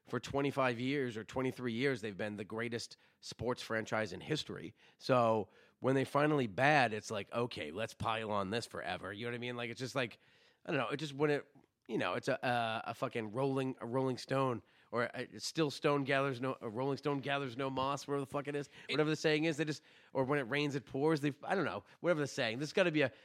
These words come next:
Speaker 1: a, a colloquial term for
Speaker 2: Something
Speaker 1: it. I don't
Speaker 2: about
Speaker 1: know
Speaker 2: a
Speaker 1: it.
Speaker 2: fi-, a fist in your
Speaker 1: So,
Speaker 2: ass. I
Speaker 1: so,
Speaker 2: don't know
Speaker 1: so, yeah, some,
Speaker 2: exactly.
Speaker 1: some Asian man said something much smarter than I can think of, but,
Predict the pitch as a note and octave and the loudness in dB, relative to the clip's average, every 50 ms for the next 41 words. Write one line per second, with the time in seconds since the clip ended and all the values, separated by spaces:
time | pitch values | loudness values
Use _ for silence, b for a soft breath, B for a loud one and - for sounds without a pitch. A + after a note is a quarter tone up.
0 | B B - B2 C3 B2 - - - - - D#3+ C#3+ D3+ C#3+ - - C#3 C3+ A#2+ | B B 0 2 2 2 0 -4 -8 -4 -2 0 0 0 0 0 -2 -2 -2 -2
1 | - - C#3 C3 C3 C3 C3 A#2+ B2+ C3 C3+ C#3 G3+ - - - D3+ C#3 A2 A2 | -2 -2 0 2 2 2 0 0 0 2 2 2 2 2 2 2 2 2 2 0
2 | A#2+ A2 F3+ - - D#3 C#3 - - F3 E3 - - F3 D#3+ D3+ D3+ D3 D3 D3 | -2 -4 -6 -6 -6 -8 -8 -2 -2 -2 -2 -2 -4 -6 -6 -2 -2 0 0 0
3 | D3 C#3+ - F3+ F#3+ F3 F3 F3 F3 - - F3+ F3 D#3+ C3+ D#3 D3 C#3 C#3+ C#3+ | 0 0 -2 2 6 8 8 8 8 8 6 6 6 6 6 6 6 8 8 10
4 | A#3+ B3 A3 C#3 C3 - A#3+ G#3 F3 D3 D#3 D#3+ D3 D3 C#3+ C#3 C3+ C3 B2+ B2+ | 8 8 8 6 6 6 6 6 6 6 4 4 4 4 2 2 2 2 2 2
5 | B2 - C#3 - D3 C3+ B2+ B2+ C#3+ C#3+ - - D3 C#3+ C#3 C3+ C3+ C3 B2 A#2+ | 0 0 0 0 0 0 2 2 0 0 0 0 2 2 4 4 2 2 0 0
6 | B2 B2+ - A2 G2+ A2+ A2+ G2+ F2 A2 G#2+ G#2+ - - B | 0 -2 -2 -4 -4 -4 -4 -2 -2 -2 -2 0 0 0 B